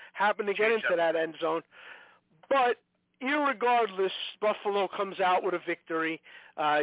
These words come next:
Speaker 1: you knew that was gonna be, it was gonna be a weird game. It was not gonna be as one-sided as people made this out to be. Any football guy really c-, could sense that because Daboll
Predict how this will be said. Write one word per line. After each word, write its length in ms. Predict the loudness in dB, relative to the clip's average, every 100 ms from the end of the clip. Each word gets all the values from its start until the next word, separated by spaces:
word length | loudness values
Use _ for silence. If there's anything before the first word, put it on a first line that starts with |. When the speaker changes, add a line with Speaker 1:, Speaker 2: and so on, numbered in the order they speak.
| 0
Speaker 1:
you 140 | -4
knew 160 | -2 2
that 160 | 2
was 120 | 2 0
gonna 200 | -2 -2
be, 320 | -4 -6 -8 -16 -20 _ _ _ _ -20
it 360 | -20 -8 -2 0
was 120 | 0
gonna 220 | 0 0
be 140 | 2 0
a 80 |
weird 400 | 0 -2 0 -2
game. 320 | -2 -4 -4 -12 -20 _ _ _ _ -4
It 120 | -2
was 140 | -2 -2
not 320 | 2 2 2
gonna 200 | 0 -2
be 200 | -2 2
as 200 | 2 0 -4 _ -20 -18
one-sided 1080 | -8 0 2 0 -2 0 2 4 4 0 -4 -8 -20 -20 -4
as 200 | -2 -2 -2
people 380 | -6 -6 -2 -2
made 280 | 2 2 2
this 180 | -2 0
out 220 | 2 0 -4
to 80 |
be. 260 | -12 -12 -14 -18 -10
Any 260 | -4 -2 -2 -4
football 440 | -2 0 2 4 4
guy 240 | 2 2
really 400 | 2 2 2 0
c-, 40 | -4 -14 _ -8
could 140 | -8 _ -12 -2
sense 220 | 0 -2 -2
that 260 | 2 2 2 -4 -20 -14
because 300 | -8 -2 -2 -4 -2
Daboll 480 | 0 0 2 0